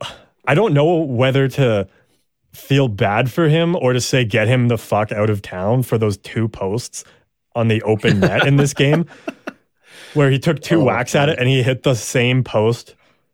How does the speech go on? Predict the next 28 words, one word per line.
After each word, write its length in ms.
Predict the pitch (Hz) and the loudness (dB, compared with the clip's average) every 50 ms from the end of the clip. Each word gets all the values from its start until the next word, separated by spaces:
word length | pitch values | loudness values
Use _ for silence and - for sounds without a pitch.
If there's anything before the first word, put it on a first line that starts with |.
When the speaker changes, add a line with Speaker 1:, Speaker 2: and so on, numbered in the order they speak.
| _ - | _ -4
Speaker 1:
both 340 | 110 123 113 117 120 - | -2 0 0 0 0 -2
times. 460 | - - 107 98 101 117 131 143 139 - | -6 -6 -4 -2 -2 0 0 -2 -2 0
And, 140 | 165 151 147 | 2 2 2
like, 140 | 151 135 123 | 2 2 2
yeah, 240 | 117 - 143 139 | 2 2 2 2
he 60 | - 151 | 2 2
Speaker 2:
Yeah. 40 | |
Speaker 1:
was 120 | 156 151 127 | 2 0 0
being 240 | 113 139 135 135 123 | 0 0 2 2 0
defended, 480 | 113 104 - - 98 101 113 139 139 | 0 -2 -2 -2 -2 0 2 0 0
but 100 | 120 120 | 0 0
I 80 | 107 110 | 0 0
was 140 | 110 104 110 | 0 0 0
like, 240 | 107 98 92 - - - - _ _ _ _ _ _ _ _ _ _ _ - - _ _ | -2 -2 -2 -6 -12 -20 -20 _ _ _ _ _ _ _ _ _ _ _ -20 -20 _ _
like, 240 | - 127 113 101 - | -2 0 0 0 -2
"Fuck, 360 | - - - 139 131 113 - - _ | -6 -8 -6 -4 -4 -4 -4 -6 _
that, 260 | - 151 151 147 - 147 | -4 -4 -4 -4 -8 -6
how 160 | - 151 156 | -2 -2 0
do 100 | 185 196 | 0 2
those 200 | 190 214 190 147 | 0 2 2 2
not 400 | 127 117 113 104 104 117 - - 107 | 2 2 2 2 0 0 -2 -2 -2
go 200 | 117 104 95 95 | 0 0 2 2
in, 160 | 98 113 113 | 0 2 0
man?" 340 | 98 87 80 78 - - - - - - | 0 -2 -4 -8 -10 -8 -8 -8 -2 -2
<laughs> 200 | 226 - - 240 | -2 0 2 2
Like, 300 | 190 170 151 175 156 - - - - - - - - - - - _ _ | 2 4 4 2 0 0 -2 -8 -14 -20 -20 -20 -20 -20 -20 -20 _ _
Christ. 580 | - - - 135 131 127 127 120 107 104 - - _ - - _ - | -18 -8 -2 0 2 2 2 0 -2 -4 -8 -16 _ -20 -20 _ -4
Um, 400 | 127 139 131 120 113 104 98 | -2 0 0 0 0 -2 -6